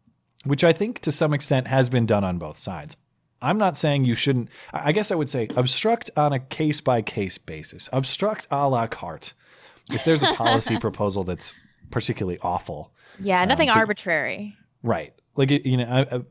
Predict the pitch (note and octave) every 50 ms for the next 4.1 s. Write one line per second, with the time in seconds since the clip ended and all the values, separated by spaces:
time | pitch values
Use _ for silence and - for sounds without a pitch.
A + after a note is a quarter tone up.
0 | - - - C#3 C3+ C3 - D#3+ E3 E3 D#3 D#3+ D3 C3 A#2 B2 C3 C3 C3 B2+
1 | B2+ A#2 A#2+ A#2 A#2 A2 A2 G#2+ G#2+ B2 C#3+ E3 F3 D#3+ - - D3+ C#3+ C#3+ D3
2 | C#3 B2+ A#2 G#2 A2 A#2+ - - C3+ A#2 G#2+ - - - A2+ A2 G#2+ G#2 G#2+ G#2
3 | G#2 G2+ - - G#2 G2+ G2 G2 G2+ - - - F#3 E3+ G#2+ D2 C#2+ - - -
4 | -